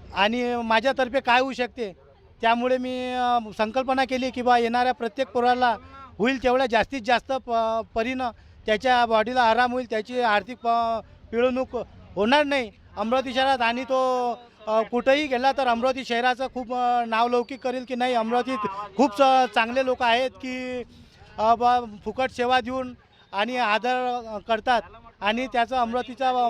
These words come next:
पाहण्याचा दृष्टिकोन या एक, अ, चांगल्या प्रकारे आपल्या, अ, महाराष्ट्रात नाव होईल अमरावतीचं,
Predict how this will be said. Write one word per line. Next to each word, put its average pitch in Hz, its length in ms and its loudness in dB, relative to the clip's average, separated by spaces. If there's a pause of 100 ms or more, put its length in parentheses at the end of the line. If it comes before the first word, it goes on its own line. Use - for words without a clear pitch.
पाहण्याचा 240 360 0
दृष्टिकोन 247 560 -2 (360)
या 226 140 4
एक, 262 260 0
अ, 247 400 -2 (140)
चांगल्या 240 260 0
प्रकारे 254 400 0
आपल्या, 247 320 0 (520)
अ, 202 280 4 (180)
महाराष्ट्रात 220 540 2
नाव 233 220 2
होईल 254 160 -2
अमरावतीचं, 240 540 -2